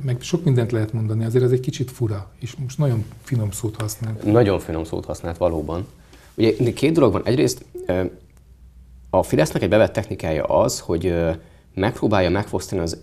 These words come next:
Speaker 2: az embereket, az egyéneket a saját akaratuktól. Tehát amikor azt mondják a, a diákokra, hogy ők fel lettek biztatva, hogy ők be lettek hergelve, akkor megfosztja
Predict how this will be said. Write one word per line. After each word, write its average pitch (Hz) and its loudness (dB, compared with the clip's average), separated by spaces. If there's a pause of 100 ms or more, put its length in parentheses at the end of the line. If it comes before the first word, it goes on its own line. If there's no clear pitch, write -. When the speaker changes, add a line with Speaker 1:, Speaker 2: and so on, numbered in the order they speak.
(160)
Speaker 2:
az 92 -6
embereket, 98 -2
az 80 -6
egyéneket 87 -4
a - -12
saját - -6
akaratuktól. - -12 (360)
Tehát 87 -4
amikor 87 0
azt 113 4
mondják 80 -2
a, 78 0 (360)
a - -6
diákokra, 104 0
hogy 85 -2
ők 80 0
fel 110 -2
lettek 85 -4
biztatva, - -6
hogy 78 -4
ők 85 -10
be 87 -2
lettek - -4
hergelve, 90 -2 (200)
akkor 110 -10
megfosztja 110 -2